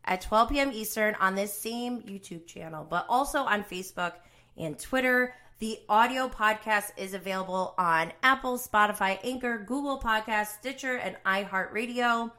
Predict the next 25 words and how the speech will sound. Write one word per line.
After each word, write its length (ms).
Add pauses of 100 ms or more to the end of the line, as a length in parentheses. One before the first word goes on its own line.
(380)
The 100
handle 380
is 180
at 320
Bravo 360
and 120
Blaze 560 (100)
on 540
all 420
or 160
most 640 (600)
social 400
media 320
platforms, 960
but 320
Twitter 340
and 120
Instagram 880 (100)
is 640
where 640 (100)
you 240
can 640 (1040)
hit 340
me 360
up. 400